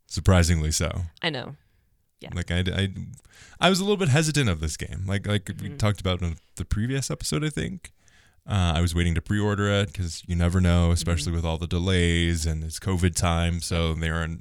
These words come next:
Speaker 1: they're very different in terms of their development cycle and how that works now. So I was hesitant a little bit.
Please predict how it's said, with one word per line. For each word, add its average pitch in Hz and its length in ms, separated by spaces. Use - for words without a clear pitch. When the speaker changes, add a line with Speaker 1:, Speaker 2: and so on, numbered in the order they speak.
Speaker 1:
they're 82 260
very 82 360
different 80 300
in - 20
terms 80 240
of - 40
their 76 80
development 92 480
cycle 87 400
and 78 100
how 82 140
that 85 220
works 98 320
now. 98 300
So - 140
I 104 40
was 98 100
hesitant 85 400
a 78 40
little 78 200
bit. 65 200